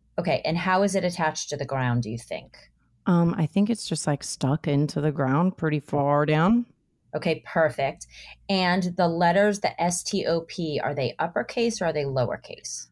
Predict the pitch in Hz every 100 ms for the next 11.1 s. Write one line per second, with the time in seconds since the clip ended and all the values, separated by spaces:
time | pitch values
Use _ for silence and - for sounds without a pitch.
0 | - 185 - 170 156 180 196 202 - -
1 | 160 156 151 147 147 131 - - _ _
2 | _ _ _ - 165 139 151 - - -
3 | - 180 185 180 175 175 156 165 180 175
4 | 175 170 170 - _ - 170 - - 226
5 | 233 233 196 110 160 165 - 185 170 -
6 | 143 135 127 - 135 127 131 123 117 147
7 | 120 131 135 135 151 151 196 - 214 233
8 | 233 247 247 - - _ - 175 165 160
9 | 170 156 151 151 151 143 131 127 127 -
10 | _ _ - _ _ 139 135 135 135 127
11 | 117